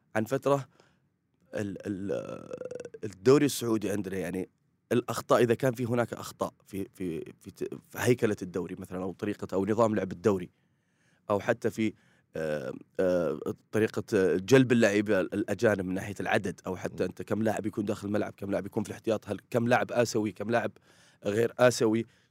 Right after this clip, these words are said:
Speaker 1: تغيرت إلى
Speaker 2: مم.
Speaker 1: أن وصلنا إلى أنه الم-، الموسم القادم ال-، كل نادي يستطيع أن يلعب بثمانية لاعبين أجانب في وسط الملعب.
Speaker 2: مهم.
Speaker 1: وهذه كان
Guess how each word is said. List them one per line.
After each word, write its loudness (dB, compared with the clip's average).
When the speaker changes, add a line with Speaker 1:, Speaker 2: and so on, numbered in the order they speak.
Speaker 1:
تغيرت 4
إلى 4
Speaker 2:
مم. 2
Speaker 1:
أن 2
وصلنا 4
إلى 0
أنه -2
الم-، -6
الموسم -4
القادم -2
ال-، -4
كل 4
نادي 0
يستطيع -4
أن -2
يلعب -2
بثمانية 0
لاعبين 0
أجانب -4
في -12
وسط -8
الملعب. -18
Speaker 2:
مهم. -16
Speaker 1:
وهذه 2
كان -2